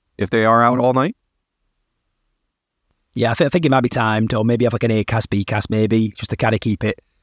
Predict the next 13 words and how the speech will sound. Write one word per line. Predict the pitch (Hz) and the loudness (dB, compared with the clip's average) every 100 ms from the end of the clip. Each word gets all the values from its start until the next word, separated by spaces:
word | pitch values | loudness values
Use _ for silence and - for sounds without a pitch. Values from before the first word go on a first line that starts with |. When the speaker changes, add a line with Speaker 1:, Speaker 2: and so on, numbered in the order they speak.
| _ | _
Speaker 2:
constant, | - 127 123 - 135 - _ _ _ _ - | -2 0 2 0 0 -2 _ _ _ _ -4
Speaker 1:
Yeah. | 92 85 | 0 0
Speaker 2:
uh, | 120 | 0
in | 135 143 | 0 2
there. | 143 147 135 | 2 0 0
But | 135 | 0
yeah, | 240 247 | 2 2
I'm, | |
I'm | 185 208 | 2 0
excited | - 139 147 | 2 0 0
for | 147 | -2
this | 147 165 | -2 0
one. | 165 170 | 0 -2